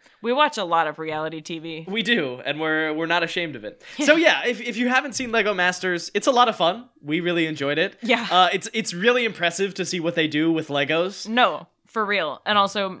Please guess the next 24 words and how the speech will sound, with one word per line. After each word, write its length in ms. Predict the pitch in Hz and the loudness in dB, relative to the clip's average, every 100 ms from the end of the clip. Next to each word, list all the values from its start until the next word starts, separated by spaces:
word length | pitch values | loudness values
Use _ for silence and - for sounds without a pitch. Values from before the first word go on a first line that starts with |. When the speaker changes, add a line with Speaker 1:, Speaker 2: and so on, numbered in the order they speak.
| - | -4
Speaker 1:
uh, 420 | 185 180 175 175 160 | 0 2 2 0 -2
Mark 200 | 175 180 | -4 -6
and 100 | 180 | -8
Boone 160 | 175 | -8
were 120 | 175 180 | -6 0
robbed, 340 | 180 151 151 | 2 2 -2
as 200 | 160 160 | -4 -4
we 100 | 165 | -2
have 160 | 165 165 | -2 -2
said 200 | 185 165 | -6 -6
before 280 | 160 180 170 | -6 -2 -2
on 80 | |
this 80 | 160 | 0
Speaker 2:
Mark 180 | 160 185 | 2 2
Speaker 1:
show. 60 | 202 | 0
Speaker 2:
and 80 | 180 | 0
Boone 180 | 180 | 0
were 140 | 180 170 | 0 0
robbed. 460 | 165 151 143 - - | 4 4 4 -4 -4
Shout 240 | 170 160 | 0 2
out 140 | 165 | 2
Mark 180 | 151 151 | 2 -4
and 120 | 151 139 | -4 -2
Boone. 340 | 135 127 131 | -2 -4 -8